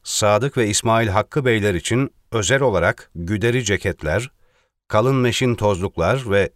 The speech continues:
iç fanilalı lastik eldivenler alındı. Osmanlı tayyarecilerinin Dersaadet İskenderiye seyahati dün başladı. Fethi ve Nuri Bey yönetimlerindeki iki ayrı uçak,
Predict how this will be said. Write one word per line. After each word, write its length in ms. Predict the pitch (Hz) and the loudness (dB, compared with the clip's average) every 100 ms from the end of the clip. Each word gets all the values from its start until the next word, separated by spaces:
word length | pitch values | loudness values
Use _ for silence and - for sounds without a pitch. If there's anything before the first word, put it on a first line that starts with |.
| _ | _
iç 200 | 143 - | -4 -4
fanilalı 640 | - 107 101 95 95 135 110 | -2 0 0 0 0 0 0
lastik 360 | 107 - 135 | 0 -2 -2
eldivenler 600 | 113 110 107 107 101 92 | 0 0 0 0 2 0
alındı. 460 | 71 87 78 67 65 _ _ _ _ - | 0 -2 -2 -6 -12 _ _ _ _ -4
Osmanlı 500 | 110 - 147 151 147 | -2 0 0 2 2
tayyarecilerinin 1080 | 135 127 123 117 120 104 120 113 131 143 - | 2 4 4 2 0 0 0 2 0 -2 -6
Dersaadet 800 | 101 107 107 - 107 104 135 - | 0 2 2 2 2 2 -2 -4
İskenderiye 640 | 110 - 131 120 95 92 | -6 -2 0 0 2 0
seyahati 600 | - 107 98 80 - 139 - 101 | 0 2 2 2 0 -4 -2 -2
dün 280 | 123 135 | 0 0
başladı. 500 | 95 87 - 87 71 - _ _ _ _ | 0 0 -2 -6 -6 -16 _ _ _ _
Fethi 400 | - 113 - 151 | -2 0 2 2
ve 140 | 147 | 2
Nuri 280 | 127 127 139 | 2 2 2
Bey 180 | 120 107 | 2 2
yönetimlerindeki 920 | 87 107 110 117 110 110 113 120 110 | 0 0 0 0 2 2 2 0 0
iki 280 | 90 - 110 | -4 0 2
ayrı 240 | 98 101 | 2 2
uçak, 440 | 117 85 98 - | -2 -2 -4 -4